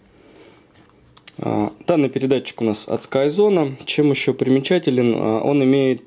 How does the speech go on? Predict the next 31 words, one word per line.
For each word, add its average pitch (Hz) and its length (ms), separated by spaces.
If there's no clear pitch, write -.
с-, - 220
частотную 131 500
сетку 143 500
R, 110 240
так 117 160
называемую 117 840
Rise 117 440
Band. 180 400
Выпускаются 131 580
данные 120 280
передатчики 131 800
в 110 60
двух 170 300
вариантах. 160 680
А, 113 240
есть 135 340
вариант 120 320
с - 80
обычной 175 400
сеткой 170 500
А 151 200
Б 151 440
Е 135 240
Ф - 200
и 160 320
с 147 60
сеткой 147 680
А 120 340
Р 156 260
Е 127 300
Ф. 104 340